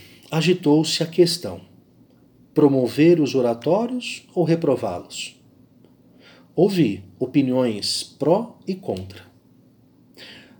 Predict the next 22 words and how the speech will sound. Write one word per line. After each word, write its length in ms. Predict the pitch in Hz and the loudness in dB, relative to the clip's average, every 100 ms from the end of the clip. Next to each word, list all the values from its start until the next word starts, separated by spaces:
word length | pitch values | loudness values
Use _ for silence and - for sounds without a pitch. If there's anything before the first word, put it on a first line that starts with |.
| _ _ | _ _
O 80 | - | -14
pároco 540 | - 131 131 139 127 117 | -4 -2 0 -2 -2 -2
de 140 | 113 | -4
Borgo 480 | 98 123 135 117 113 | -4 0 0 0 -4
Dora, 480 | 104 127 117 90 - - _ | 4 4 4 0 -12 -20 _
o 60 | |
padre 300 | - 127 127 | -6 -4 -2
Agostinho 520 | 120 120 - 139 131 | -2 -2 -4 -4 -2
Gatino, 680 | 120 117 113 - 139 113 - - _ _ _ _ | -2 -4 -6 -4 -4 -4 -10 -18 _ _ _ _
com 440 | - 143 139 127 | 0 2 2 2
o 80 | 113 | 0
teólogo 720 | 113 123 123 123 113 113 107 - | -2 2 4 2 0 -4 -4 -6
Ponzati, 840 | 123 113 - 113 110 - 160 170 - _ _ _ _ - | -6 -4 0 0 -2 -6 -8 -8 -10 _ _ _ _ -4
pároco 320 | 117 120 - | -2 -2 -4
de 120 | 110 | -6
Santo 420 | - - 147 139 | -4 -2 -2 -2
Agostinho, 640 | 104 107 - - 160 127 - - _ - _ _ _ | -4 -6 -8 -4 -2 -2 -6 -18 _ -20 _ _ _
trouxe-me 480 | - 175 180 170 170 | 2 2 2 0 0
a 60 | 160 | 2
resposta 840 | 165 165 - 127 151 - 175 175 - _ | -2 -2 -2 0 0 -4 -4 -6 -14 _
nestes 460 | 123 131 165 - - | -6 -2 -2 -2 -6
termos. 640 | - 87 - - - - | -6 -10 -10 -16 -14 -14